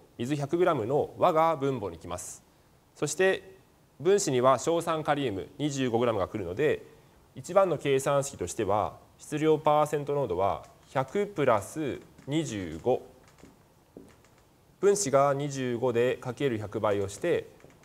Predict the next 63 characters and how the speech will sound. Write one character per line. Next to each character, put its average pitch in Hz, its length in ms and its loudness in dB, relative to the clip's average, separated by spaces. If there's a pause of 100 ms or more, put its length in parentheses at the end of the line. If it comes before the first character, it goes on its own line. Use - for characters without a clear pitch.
答 117 280 0
え 120 40 4
を 127 80 2
出 95 100 -4
し - 100 -14
ま 98 120 -2
す。 - 340 -16 (1300)
で、 127 60 -12
こ 165 120 0
の 175 100 4
計 175 180 2
算 165 220 4
を 151 40 4
行 165 80 0
う 151 200 2
と 180 340 2
答 135 240 4
え 113 60 4
は 131 260 4
二 101 80 -8
十 131 140 -8
パ 156 180 4
ー 151 60 4
セ 160 80 -4
ン 135 80 -4
ト、 - 200 -8 (460)
こ 117 80 -6
の 113 60 -2
よ 110 120 -2
う 98 40 -4
に 92 40 -8
な 85 60 -8
り 82 80 -10
ま 98 140 -2
す。 - 400 -16 (3500)
よ 190 120 4
く 226 80 4
あ 196 60 8
る 165 80 2
間 139 60 2
違 143 160 0
い 131 40 0
と 120 60 -4
し - 80 -6
て、 113 280 0
こ 131 100 -2
の 104 80 0
溶 135 240 2
液 180 100 0
と 190 100 0
い 185 60 2
う 165 60 0
の 117 80 2
を 123 360 0
溶 170 320 4
媒 170 220 2
と 160 140 -6
勘 156 280 -4
違 147 40 -10 (160)
い - 20 -6
を 85 80 -8
し - 80 -14
て、 - 280 0